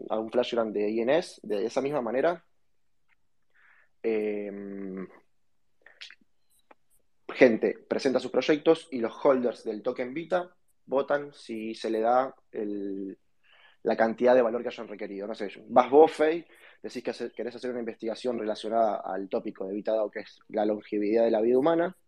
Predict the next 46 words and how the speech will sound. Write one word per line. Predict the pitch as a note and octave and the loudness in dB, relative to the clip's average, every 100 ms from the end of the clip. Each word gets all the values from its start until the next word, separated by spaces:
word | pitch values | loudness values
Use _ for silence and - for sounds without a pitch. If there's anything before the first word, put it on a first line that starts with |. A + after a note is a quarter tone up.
| _ _ _ _ _ _ _ _ | _ _ _ _ _ _ _ _
y | A#2+ | -8
si | - A#2 A2+ A2 G#2+ G#2+ | -6 -4 -2 -2 -2 0
la | A2 | -2
gente | - C#3 C3 | 0 0 2
que | A#2+ | 2
participa | A2+ A#2 A#2+ A#2+ A#2+ | 2 0 0 4 6
de | A#2 | 4
eso | A2 G#2+ | 0 -4
cree | B2 A#2+ | -2 -2
que | A2+ A2 | -2 -4
lo | G#2 | -4
que | |
estás | G2 A#2+ A2 - - | -4 -4 -4 -8 -12
proponiendo | - A2+ A#2 G#2 G#2 | -6 -2 -2 -2 -6
tiene | A2 A#2 A2+ | -4 -4 -4
un, | A2 G2+ _ _ _ - | -6 -10 _ _ _ -6
es | A#2+ | 2
viable, | C3 D3 E3 F3 G#3 - _ - | 8 8 8 2 -4 -12 _ -10
te | A#2 | -6
darán | A2 A2+ A#2+ | -4 -4 -4
el | B2 A#2 | -6 -8
valor | A2 A#2+ | -8 -8
que | A#2 | -8
requerís | A2+ G#2+ A2 B2+ - - | -12 -10 -8 -8 -8 -6
o | A2 | -4
no | A#2+ | 0
en | A#2+ | 0
base | A#2 A2+ A#2 A2+ _ _ | 0 0 0 -2 _ _
a | - | 0
una | F3 D3+ | 2 2
simple | C#3+ | 4
votación | B2+ A2+ C#3 C3 | 4 2 -2 -4
de | |
snapshot. | B2 D#3+ - C3+ - _ _ _ - - _ | -2 -2 0 -2 -4 _ _ _ -20 -20 _
Si | - | -10
llevas | G#2+ A#2 | -2 0
la | B2+ | 0
ma-, | A#2 | -4
si | A#2 | -6
te | A2 | -2
llevas | A#2+ | 0
la | B2 | 0
mayoría | A#2 A2+ B2 | 0 2 2
de | |
los | A2+ | 4
votos, | C#3+ E3 D#3+ - | 2 2 -2 -6